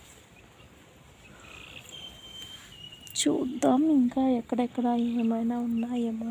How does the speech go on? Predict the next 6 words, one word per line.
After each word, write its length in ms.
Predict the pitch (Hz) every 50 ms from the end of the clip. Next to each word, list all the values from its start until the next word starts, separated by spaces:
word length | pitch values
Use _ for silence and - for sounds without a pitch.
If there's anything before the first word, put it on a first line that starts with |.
| 233 233
అని. 160 | 233 233 294 403 - - - - - - - - - - - - - - - - - - - - - -
ఇదిగోండి, 420 | 254 220 214 226 233 214 208 202 196 - - - - - - - - - - - - - - - - - - - - - - - - - 254
ఇక్కడ 160 | - - 233 240 - 240
కూడా 140 | 226 220 226 220 220
నేను 180 | 214 214 262 339 359 330 240 202 196 190 - - - - - - - - - - - - - - - - - - - - - - - - - - - - - - - - - - - - -
కొమ్మలు, 340 | 240 226 220 226 220 220